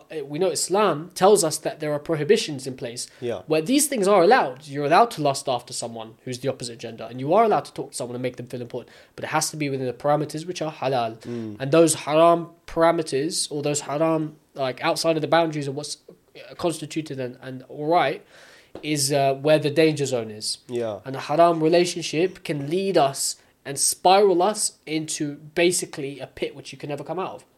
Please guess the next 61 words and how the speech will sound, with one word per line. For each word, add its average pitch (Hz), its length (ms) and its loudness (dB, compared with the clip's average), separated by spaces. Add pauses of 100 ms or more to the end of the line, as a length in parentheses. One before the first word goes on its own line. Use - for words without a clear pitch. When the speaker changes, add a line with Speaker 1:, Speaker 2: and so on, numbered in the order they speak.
(120)
Speaker 1:
I 143 80 -4
truly 165 240 0
believe 170 280 -2
that. - 180 -12 (380)
You 135 60 -10
know, 135 60 -4
'cause 143 140 -8
once 185 300 0
you 175 60 -2
get - 240 -2
too 214 200 -6
deep 208 260 -6
into 190 240 -4
it 214 240 -6 (420)
and 135 100 -8
you 131 80 -6
commit 151 320 -6
too 196 160 2
much 175 260 -2
wrong, 143 320 -6 (500)
it, 143 200 -6
it 143 120 -12
becomes 147 320 -8
very 185 380 -2
difficult. 165 380 -4
You 156 60 -8
can't 233 260 0
get 127 100 -4
out 110 160 -6
of 107 80 -18
it. 123 40 -6
Speaker 2:
I 135 40 4
Speaker 1:
Of 160 60 0
Speaker 2:
think 175 120 4
Speaker 1:
course - 0 -
Speaker 2:
it - 20 4
Speaker 1:
you 160 60 4
can. 151 100 4
Speaker 2:
becomes 151 280 4
dangerous 147 460 2
when 127 100 -2
you 123 80 0
fall 139 220 0
in 117 140 0
love. 135 200 -2 (480)
Speaker 1:
Right, 127 340 -2
Speaker 2:
How 117 140 -2
do 123 60 -4
you 127 40 -2
Speaker 1:
okay. - 20 -2
Speaker 2:
get 123 120 0
out? 131 140 2
Speaker 1:
Can 180 120 4
you 190 60 -2
fall 190 240 4
in 185 80 2
love 190 300 0
before 156 180 -8
you 156 40 -4
get 156 100 -4
married? 170 260 -12